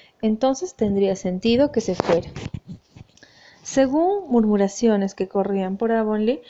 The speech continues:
la señora Andrews nunca había aprendido a manejar a su hombre,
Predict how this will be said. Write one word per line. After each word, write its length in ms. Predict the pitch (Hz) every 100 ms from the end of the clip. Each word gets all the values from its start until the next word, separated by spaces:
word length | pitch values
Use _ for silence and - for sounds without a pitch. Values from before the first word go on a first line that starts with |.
| - _
la 80 | -
señora 500 | 202 208 202 202 196 -
Andrews 560 | 220 214 214 302 - _ _ -
nunca 400 | 247 311 330 311
había 220 | 214 190
aprendido 420 | 185 185 190 190
a 40 | 180
manejar 440 | 180 180 - 240
a 80 | 247
su 220 | 240 208
hombre, 340 | 185 180 -